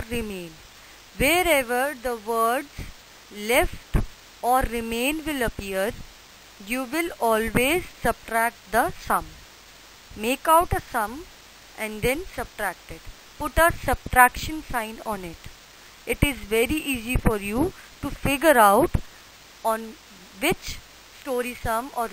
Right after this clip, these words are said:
which word problem you have to add or in which word problem you have to subtract. These are the words which will help you out in identifying whether you have to add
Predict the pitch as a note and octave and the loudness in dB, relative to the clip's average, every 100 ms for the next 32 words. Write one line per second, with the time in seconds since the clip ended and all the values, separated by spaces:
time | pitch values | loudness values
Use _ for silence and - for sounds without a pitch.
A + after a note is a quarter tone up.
0 | G3 A#3+ - A#3 A#3+ A3 - A3 F#3 G#3 | -4 -6 -4 -4 -2 -4 -2 -2 -2 -4
1 | C4 B3+ A#3 G#3 F#3+ - G#2+ - G3 F#3+ | -8 -6 -6 -4 -6 -8 -16 -2 4 6
2 | A3+ D4 - - - - - - G#3+ G#3+ | 6 4 -4 -12 -20 -20 -16 -2 0 0
3 | - A3+ A3 F#3+ C4 G4 - - - - | -4 -10 -10 -4 -2 -2 -4 -14 -16 -20
4 | - - - G3+ A#3 A#3 - A3 F#3+ G#3+ | -20 -20 -16 -2 0 0 -2 -4 -2 -4
5 | D4+ C#4 A3+ G3 F3+ - D4+ - B3+ - | -6 -6 -4 -4 -6 -10 -10 -6 -6 -6
6 | G3 E3+ D#3+ - - - - - - D#4+ | -12 -12 -8 -10 -10 -20 -20 -6 0 2
7 | F4 D#4 C4+ C4 D4 D#4 - - - - | 4 6 6 6 4 2 -2 -16 -20 -20
8 | F3 G#3+ G#3+ A#3+ D4 - - - - G#3 | -2 2 4 2 0 -4 -6 -6 -10 -4
9 | B3+ - D4+ E4 A3+ A3+ B3 - D#4+ - | -4 -2 -2 0 0 0 2 4 6 6
10 | G3+ G3 - - - - - - C4 G#3 | 6 6 2 -2 -8 -10 -12 -6 -4 -4
11 | - A3 G3+ A3+ A#3 E4+ - B3 G#3 A3+ | 0 2 2 0 -2 -2 0 0 0 -4
12 | E4+ - - - - G3+ G3 G3 G2 C4+ | -12 -18 -20 -20 -8 -4 -2 2 2 2
13 | - G3+ A#3 B3+ G#3+ G3 - - - - | -2 -6 6 6 6 2 2 0 -2 -2
14 | - G#3+ G3+ G3+ D4+ | 8 10 10 8 6